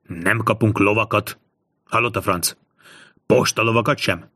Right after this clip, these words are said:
„E, két héttel ezelőtt kibérelték már valamennyit, és csak azok maradtak meg, amelyeket már nem lehet nélkülözni a postaszolgálatban.”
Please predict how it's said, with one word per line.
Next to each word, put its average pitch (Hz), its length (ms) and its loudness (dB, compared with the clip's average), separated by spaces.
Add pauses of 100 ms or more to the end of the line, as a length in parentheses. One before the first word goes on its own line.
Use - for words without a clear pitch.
(640)
„E, 226 220 2
két 208 260 2
héttel 156 300 2
ezelőtt 135 460 0
kibérelték 131 600 2
már 139 200 2
valamennyit, 127 560 2
és 131 280 2
csak 196 220 0
azok 139 260 2
maradtak 120 420 2
meg, 135 180 2
amelyeket 120 460 0
már 117 300 -2
nem 123 220 0
lehet 101 220 0
nélkülözni 110 540 2
a 110 280 0
postaszolgálatban.” 95 960 0